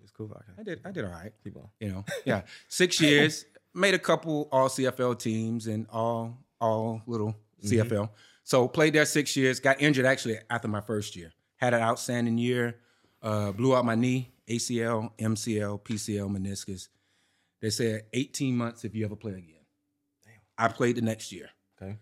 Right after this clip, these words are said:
Speaker 2: Played another five years, had to show that I was back. Um, after my sixth year, I got an opportunity to come to the Seahawks. Played here.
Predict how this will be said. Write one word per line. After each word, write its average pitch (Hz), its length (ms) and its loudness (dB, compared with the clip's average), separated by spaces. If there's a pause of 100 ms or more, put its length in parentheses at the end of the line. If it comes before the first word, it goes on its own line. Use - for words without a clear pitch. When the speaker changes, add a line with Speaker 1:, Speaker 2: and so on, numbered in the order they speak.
(140)
Speaker 2:
Played 123 200 0
another 117 260 0
five 120 360 4
years, 131 280 0
had 123 180 2
to 117 60 -2
show 123 400 2
that 110 260 -2
I 110 80 -4
was 101 180 -6
back. 127 480 2 (560)
Um, 98 800 -6 (480)
after 127 240 2
my 117 160 2
sixth - 400 -4
year, 113 380 -2 (120)
I 113 60 -6
got 104 160 -4
an 104 80 -2
opportunity 107 560 -6
to 104 80 -8
come 101 400 -8
to - 80 -16
the 107 60 -12
Seahawks. 127 480 -8 (460)
Played 127 280 0
here. 123 380 0